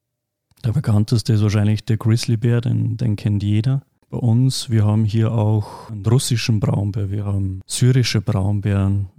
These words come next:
wir haben europäische Braunbären, also wirklich bunt gemischt. Wir haben auch was ganz so Seltsames,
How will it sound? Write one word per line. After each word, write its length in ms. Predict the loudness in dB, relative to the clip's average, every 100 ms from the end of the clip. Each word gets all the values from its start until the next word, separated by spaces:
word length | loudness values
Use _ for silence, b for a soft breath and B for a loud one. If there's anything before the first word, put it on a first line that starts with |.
| -8
wir 160 | -4
haben 200 | -2 0
europäische 640 | 0 0 0 0 2 0 -2
Braunbären, 520 | -2 0 0 -2 -2
also 380 | -6 -10 -16 -18 -6
wirklich 380 | -6 -2 -4 -6 -4
bunt 260 | -2 -2
gemischt. 480 | -2 0 0 -4 -2
Wir 120 | 0
haben 100 | 2
auch 320 | 2 0 -2
was 180 | -6 -4
ganz 240 | -2 0 0
so 80 |
Seltsames, 880 | 0 0 -2 -2 0 0 0 -2 -8